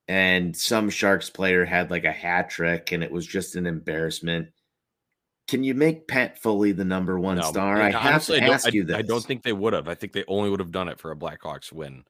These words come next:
Speaker 2: They would have
Speaker 1: Okay,
Speaker 2: just
Speaker 1: so
Speaker 2: kind
Speaker 1: there
Speaker 2: of
Speaker 1: was a
Speaker 2: continued
Speaker 1: plan,
Speaker 2: it. I think
Speaker 1: there was a
Speaker 2: that's
Speaker 1: plan B
Speaker 2: th-, in
Speaker 1: here.
Speaker 2: the, that's, I love, we can go tinfoil hat time here, but that's what I think, because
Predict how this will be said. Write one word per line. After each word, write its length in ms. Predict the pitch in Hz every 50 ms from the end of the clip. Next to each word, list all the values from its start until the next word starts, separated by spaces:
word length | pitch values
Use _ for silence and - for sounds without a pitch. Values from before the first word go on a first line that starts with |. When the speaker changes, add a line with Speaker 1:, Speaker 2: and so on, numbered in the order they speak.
| _ _ _ _ _ _ _ _ _ _ _ _ _ _ _ _ _ _ 87
Speaker 2:
They 80 | 92
would 80 | 107 123
have 60 | 110
Speaker 1:
Okay, 100 | - 87
Speaker 2:
just 160 | - - -
Speaker 1:
so 80 | - 117
Speaker 2:
kind 80 | 110
Speaker 1:
there 80 | 127 131
Speaker 2:
of 60 | 135
Speaker 1:
was 180 | 147 156 143 135
a 60 | 143
Speaker 2:
continued 460 | 131 117 131 135 127 110 107 101 98 98
Speaker 1:
plan, 80 | 101
Speaker 2:
it. 60 | - -
I 120 | 117 127 139
think 160 | - 160 139
Speaker 1:
there 100 | 127 120
was 160 | 117 123 110
a 60 | 123 -
Speaker 2:
that's 300 | 131 151 - 117 110 104
Speaker 1:
plan 100 | 101 87
B 160 | 113 107 98
Speaker 2:
th-, 120 | 90 87
in 180 | 151 151 143 135
Speaker 1:
here. 100 | 135 120
Speaker 2:
the, 60 | 120
that's, 200 | 120 120 104 -
I 100 | 104 104
love, 320 | 104 98 107 113 104 78
we 80 | 85 82
can 120 | 76 92
go 120 | 90 90 90
tinfoil 480 | - - 110 101 92 - 104 101 90
hat 220 | 82 92 95 - -
time 180 | 82 71 71
here, 140 | 82 82 82
but 120 | 90 92 92
that's 220 | 117 131 127 -
what 80 | 117 104
I 140 | 95 90
think, 240 | 82 - 82 82 73
because 500 | 71 82 82 - 87 85 85 82 76 -